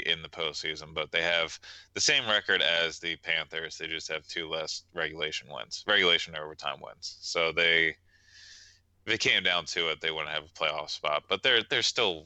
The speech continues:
right there. I mean, they were in a spot last week, and now it's not good that they're starting to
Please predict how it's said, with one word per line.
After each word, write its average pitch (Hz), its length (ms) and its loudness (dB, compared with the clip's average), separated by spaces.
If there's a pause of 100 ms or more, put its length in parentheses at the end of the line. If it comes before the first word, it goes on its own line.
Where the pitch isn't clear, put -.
right 80 300 2
there. 76 440 -2
I 87 120 0
mean, 98 160 2
they 95 120 6
were 92 220 4
in 87 80 0
a - 20 0
spot 80 320 0 (160)
last 80 300 -2
week, 82 260 -12
and 80 140 -12
now 78 420 -8 (580)
it's - 120 -2
not 156 160 2
good 185 220 4 (120)
that 101 140 -4
they're 95 100 2
starting 87 320 0
to 82 240 -4